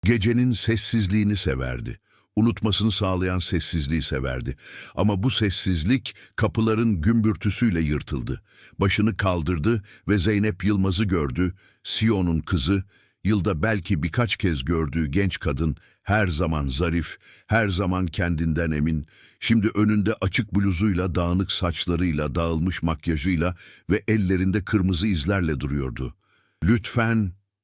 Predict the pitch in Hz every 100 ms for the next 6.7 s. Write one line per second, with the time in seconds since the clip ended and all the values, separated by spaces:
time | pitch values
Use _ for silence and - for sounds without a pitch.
0 | _ - 80 69 69 - 71 64 67 -
1 | _ _ _ 78 76 - 82 85 - 69
2 | 64 60 - _ _ _ _ - - -
3 | 117 104 113 104 110 104 - _ _ _
4 | _ 101 - 139 101 73 67 62 - _
5 | _ _ - 104 87 110 - 90 82 69
6 | 82 76 78 73 113 -